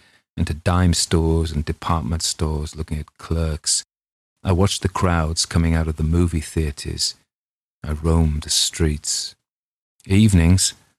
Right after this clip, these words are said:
I spent quite a bit of time along Pickup Row. Somehow that seemed the right place. The fifth afternoon, I knew I was licked. Papa Munch's deadline,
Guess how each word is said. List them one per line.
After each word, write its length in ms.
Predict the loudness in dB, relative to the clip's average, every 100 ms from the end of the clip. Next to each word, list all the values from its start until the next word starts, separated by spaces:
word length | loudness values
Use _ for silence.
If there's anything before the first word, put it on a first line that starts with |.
| _ _
I 100 | -2
spent 320 | -2 -2 -2
quite 260 | -2 -2 -2
a 120 | 0
bit 80 | 0
of 120 | 0
time 320 | -2 -4 -2 0
along 260 | 0 -2 -2
Pickup 300 | -4 -2 -4
Row. 440 | 0 2 2 2 -2 _ _ _
Somehow 640 | -4 2 4 6 4 4 2
that 220 | 0 0
seemed 480 | 0 2 2 2 0
the 100 | 0
right 300 | 0 -2 -4 -6
place. 500 | -2 0 0 -2 -4 -10 _ _ _ _ _ _ _ _
The 100 | -6
fifth 440 | 0 0 0 0
afternoon, 680 | -2 0 2 4 4 2 -2 _ -6
I 100 | -2
knew 500 | 2 4 4 2 0
I 40 |
was 240 | -4 -6 -6
licked. 480 | -2 -2 -4 -12 -20 _ _ _ _ _ _
Papa 240 | -4 2 4
Munch's 420 | 4 4 0 0
deadline, 600 | 0 0 2 2 2